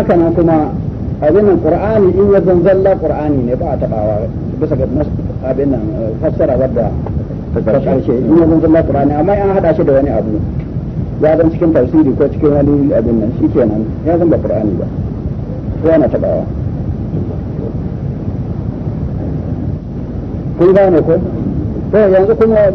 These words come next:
Speaker 1: wa-, manyan mutanen da ke sauka can, ba mu kiransu zuwa ga addini.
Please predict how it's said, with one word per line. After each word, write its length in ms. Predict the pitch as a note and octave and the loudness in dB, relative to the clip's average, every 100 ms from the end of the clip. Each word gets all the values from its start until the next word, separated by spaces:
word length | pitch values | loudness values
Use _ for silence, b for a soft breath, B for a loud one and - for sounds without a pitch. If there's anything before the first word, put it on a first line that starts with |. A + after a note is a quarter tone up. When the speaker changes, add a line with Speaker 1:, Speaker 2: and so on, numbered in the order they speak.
| G3 | 0
Speaker 1:
wa-, 240 | F3+ G3 G#3+ | 2 0 2
manyan 300 | G#3 A3+ G3 | 0 2 2
mutanen 320 | F3+ E3+ E3+ | 2 2 4
da 60 | D#3+ | 2
ke 160 | D#3 C3+ | 2 2
sauka 340 | B2 C#3+ C3 | 2 2 2
can, 200 | C#3 A#2+ - - - - - - - - - - - | 2 0 -2 -6 -6 -6 -6 -6 -6 -4 -6 -6 -6
ba 180 | - E3 | 0 2
mu 80 | F3 | 4
kiransu 300 | F3+ E3+ D3 | 4 2 2
zuwa 180 | E3 E3+ | 2 2
ga 100 | D3 | 2
addini. 340 | D3 E3+ F3+ | 0 0 0